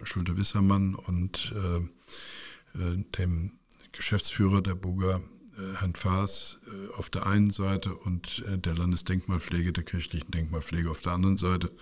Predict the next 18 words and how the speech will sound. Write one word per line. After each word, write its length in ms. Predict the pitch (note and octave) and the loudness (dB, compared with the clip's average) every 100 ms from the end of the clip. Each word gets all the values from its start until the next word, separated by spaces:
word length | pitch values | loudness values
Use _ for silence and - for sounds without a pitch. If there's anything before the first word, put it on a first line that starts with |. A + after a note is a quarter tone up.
| - - - | -16 -12 -4
moderiert, 760 | F#2 F#2 F2+ F2 A2 C3+ C3 - - - - - - | -2 0 -2 0 2 2 0 -12 -18 -20 -20 -6 -2
der 120 | F#2+ | 2
dazu 320 | F#2+ - E2 | 0 0 -4
führte 400 | - F2 E2 F2 | 0 0 0 -2
zu 120 | - | -2
sagen, 480 | F2 E2 F2 F2 F2+ | 0 0 0 -2 -2
wir 140 | F2 | -4
akzeptieren 540 | - - - - F2+ F#2+ | -6 -6 -6 -2 0 2
die 100 | E2 | 2
Seilbahn 480 | E2 D#2+ E2 E2 E2 | 0 0 0 0 -2
aber 220 | - F2+ | -2 0
nur 200 | F2+ E2+ | 0 -2
temporär 720 | - F#2+ - F#2 F#2+ G2 F#2+ - _ - - - - | -2 -2 0 2 4 4 0 -8 _ -20 -18 -18 -14
für, 540 | - F#2 F#2 F2+ D#2+ - - - - | -2 4 4 4 0 -6 -18 -20 -6
ähm, 320 | G2 F2+ F#2 G2 - - | -2 -2 -2 -4 -12 -12
äh, 220 | F#2+ - F#2+ - - - - - - - - - | -10 -10 -12 -16 -20 -20 -20 -20 -20 -20 -14 -4
drei 200 | E2 E2+ | 0 2
Jahre. 380 | D#2+ D2+ - | 2 2 -2